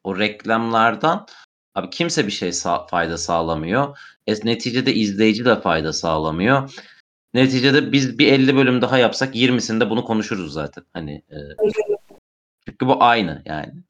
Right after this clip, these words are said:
Speaker 1: E, ama şey, e, bölümü birazcık keyifli bir şekilde bitirmek istiyorum. O yüzden de, e, son dönemde dijitale giren işlerden bir tanesinden hiç bahsetmedik.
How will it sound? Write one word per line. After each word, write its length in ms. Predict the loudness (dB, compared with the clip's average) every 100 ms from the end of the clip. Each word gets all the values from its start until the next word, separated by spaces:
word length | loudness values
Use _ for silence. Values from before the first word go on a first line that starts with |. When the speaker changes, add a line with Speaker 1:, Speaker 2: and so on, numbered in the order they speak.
| _ _ _ _ -2
Speaker 1:
E, 60 |
ama 400 | 0 2 2 2
şey, 380 | 2 0 0 -4
e, 160 | -6 -2
bölümü 340 | 0 0 -2
birazcık 640 | 2 2 2 -2 -8 -18 _ _
keyifli 640 | -6 -2 -2 -4 -6 -6
bir 40 | -10
şekilde 440 | -12 -12 -10 -10
bitirmek 420 | -10 -10 -8 -8
istiyorum. 460 | -10 -10 -6 -4 -2
O 80 | -2
yüzden 420 | -2 0 0 0
de, 160 | -6 -8 _ _ _ _ _ _ _ _ -4
e, 40 | -4 -4 -8 _ -6
son 200 | -2 2
dönemde 360 | 4 2 2 -2
dijitale 340 | -6 0 0
giren 280 | 2 0 0
işlerden 560 | -2 2 4 4 0 0
bir 180 | 0
tanesinden 540 | 2 2 2 -2 -4 -4
hiç 180 | -12 -4
bahsetmedik. 760 | -4 -4 -8 -8 -10 -10 -14